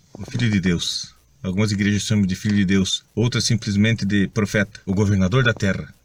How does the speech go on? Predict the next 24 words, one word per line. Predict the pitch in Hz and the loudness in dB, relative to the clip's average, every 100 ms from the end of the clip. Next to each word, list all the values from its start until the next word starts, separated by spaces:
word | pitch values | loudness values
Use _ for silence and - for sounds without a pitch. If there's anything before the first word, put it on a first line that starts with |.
| _ | _
Jesus | - 120 143 - | 0 4 4 4
Cristo | 120 104 - - _ _ | 2 -2 -4 -14 _ _
não | 113 101 | 0 0
aprova | 95 - 87 76 | 0 -2 -2 -2
um | 80 | -4
negócio | 78 80 76 | -4 -4 -6
desse. | 78 | -8
Pode, | - 190 - | -2 -4 -4
pode | - 196 | -2 -2
ter | 190 | 0
certeza | 190 202 175 - 87 | 0 0 -2 -2 -2
que | 90 110 | -2 -2
ele | 113 | -2
não | 156 | 0
ia | 120 | 0
aprovar | 107 107 98 98 104 104 _ | 0 -2 0 0 -2 -6 _
vender | 98 139 120 131 | -2 2 2 2
pedaço | 151 131 127 | 0 0 0
da | - | -2
cruz | 117 - 123 | -4 -2 -2
que | - | 0
ele | 127 113 | -2 -2
foi | 117 | -4
crucificado. | 107 107 - 101 - 69 | -4 -6 -4 -4 -4 -6